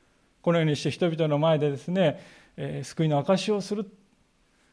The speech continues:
以前の私はそんなことできるか、死んでもやりたくないと思いましたけれども、その導かれた時は、するのが当然でしょう。何を恐れるのか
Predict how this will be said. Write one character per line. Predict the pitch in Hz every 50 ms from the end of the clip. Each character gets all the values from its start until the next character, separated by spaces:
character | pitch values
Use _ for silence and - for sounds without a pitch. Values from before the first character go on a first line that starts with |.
| _ _ -
以 | 165
前 | 160 185 170
の | 160 147
私 | 147 147 180 160 - 175
は | 151
そ | - - 165
ん | 185
な | 226 220
こ | 220 226
と | 214 180
で | 127 151 160
き | - 285
る | 311 330
か、 | - 311 - - - - - - - - - - _ _ _ _ _ _
死 | - - - 175
ん | 208
で | 220 233
も | 202 170
や | 151
り | 139 139
た | 147 127
く | 117 - -
な | 151
い | 123 -
と | 131
思 | 120 120 120
い | 113
ま | 110 110
し | - -
た | 151
け | 147 -
れ | 147
ど | 143
も、 | 143 -
そ | - 175
の | 190 214 214 - - - - - - - _ _ _ _ _ -
導 | 165 170 165 214 208 220
か | 220 233 226
れ | 214
た | 185 185
時 | 160 170 156 151
は、 | 135 127 127 - - - - _ _ _ - - - -
す | - - -
る | 151 190
の | 240 254 233
が | 175 131
当 | - - 147 135
然 | 135 170 180 196
で | 190 -
し | - -
ょ | 160 160 - - _ _ _ _ _ _ _ _ _ _ _ -
う。 | 143
何 | 151 180 233 247
を | 170
恐 | - - - 160
れ | 151 165
る | 165
の | 165 165 -
か | - -